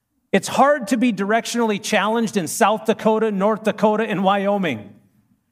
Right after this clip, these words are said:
But when we moved to Minnesota, and we moved to a lakes community where the roads and the trees were winding, no, no longer did I have the orientation of north and south and east and west because all roads in the square states run that way.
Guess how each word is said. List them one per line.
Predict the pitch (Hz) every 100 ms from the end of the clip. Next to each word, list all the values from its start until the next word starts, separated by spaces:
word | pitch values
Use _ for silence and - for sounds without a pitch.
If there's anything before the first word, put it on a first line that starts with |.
| _ _ _ _ _ _ _ -
But | 208
when | 269 262
we | 262
moved | 226 - 330 339 233 226 _ -
to | -
Minnesota, | 247 254 247 - 269 247 180 131 113 _ _ _ _ _ _ _ _ _ _ _ -
and | 202
we | 233
moved | 240 285 311 -
to | 269
a |
lakes | 233 254 277 -
community | - 247 233 220 208 202
where | 220
the | 214
roads | 208 214 269 302 208
and | 240
the | 226
trees | - 269 247 165
were | 220
winding, | 202 233 262 247 185 156 135 - _ _ _ _ _ _ _ _ _ 180
no, | 240 294
no | 247 277
longer | 277 277 320 311
did | 277 269
I | 254
have | 214 277 233
the | 233
orientation | 247 262 247 - 269 - 220
of | 202
north | 214 254 262 240
and | 208
south | - 247 247 233
and | 233
east | 240 240 -
and | 226 214
west | 254 - 220
because | 214 233 196
all | 240 247
roads | 226 247 233 202
in | 220
the | 208
square | - 240 233 190
states | - 254 240 -
run | 208 285 269
that | 185 180
way. | 165 143 117 -